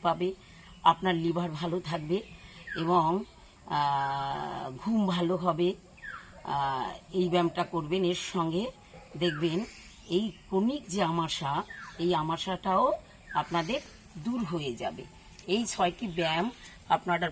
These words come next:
প্রত্যেক দিন করুন, প্রত্যেক দিন করুন, দেখবেন, আহ, আপনারা খুব ভালো থাকবেন। একটু আগে বললাম জল খাবার, জলটা খেলে সঙ্গে সঙ্গে কিডনিটাও আপনার ভালো থাকবে।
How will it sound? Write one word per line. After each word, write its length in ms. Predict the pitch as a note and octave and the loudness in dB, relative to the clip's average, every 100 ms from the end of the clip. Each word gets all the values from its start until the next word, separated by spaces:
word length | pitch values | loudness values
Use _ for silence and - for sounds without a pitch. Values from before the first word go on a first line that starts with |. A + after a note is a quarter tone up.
| - | -2
প্রত্যেক 560 | G3 - - A3 D3 | -6 -4 -4 -4 -2
দিন 240 | E3+ G3 B3+ - - - - | 2 4 4 -2 -20 -20 -8
করুন, 340 | - G#3 A3 C#4 - - - - - - - | 4 6 8 4 0 -18 -20 -20 -20 -18 -6
প্রত্যেক 460 | F#3+ - G#3+ F#3 F3+ | -6 -4 -4 -4 0
দিন 180 | G#3 F3+ | 0 0
করুন, 300 | F#3 F3+ C4+ D4 - - - D3 | 0 2 0 0 -12 -20 -12 -2
দেখবেন, 460 | F#3 E3 F#3+ F#3+ B3 - - - - | -2 4 6 6 2 -4 -18 -18 -8
আহ, 840 | F3 F3 D#3+ D3+ D3 C#3+ C#3+ - - | 2 4 6 6 4 0 -4 -4 -4
আপনারা 420 | F#3 F#3 F3 F3+ | -2 0 0 -2
খুব 280 | - A#3+ D3+ | -2 -4 -2
ভালো 240 | E3+ F#3+ | -2 -2
থাকবেন। 460 | - F#3 F3 F#3+ G#3 - | -2 -4 0 0 0 -6
একটু 240 | - F#3+ | -6 -2
আগে 220 | D#3+ E3+ | 0 -2
বললাম 520 | E3 E3+ F3 G3 G3 C3+ | -4 -4 2 2 0 0
জল 300 | F#3 G3 - | 4 4 2
খাবার, 440 | - B2+ C3+ F3+ - - - - D3+ | -4 -2 0 -2 -4 -18 -18 -14 0
জলটা 420 | A3 G#3+ A3 A3+ | 4 6 6 4
খেলে 420 | - G3+ E3 D#3+ F3 | 2 0 -2 -2 -2
সঙ্গে 360 | - A#3 G#3+ | 0 0 0
সঙ্গে 440 | - A3+ G3 E3+ F#3 - - - | 2 0 0 -2 -6 -12 -20 -10
কিডনিটাও 600 | - B3 C4 B3+ C#4 C4 | 0 4 4 4 2 4
আপনার 300 | A#3+ - F3+ | 2 2 -2
ভালো 260 | D3 E3 D#3+ | 0 -4 -4
থাকবে। 420 | D#3 C#3 C#3 D3 | -4 -6 -4 -8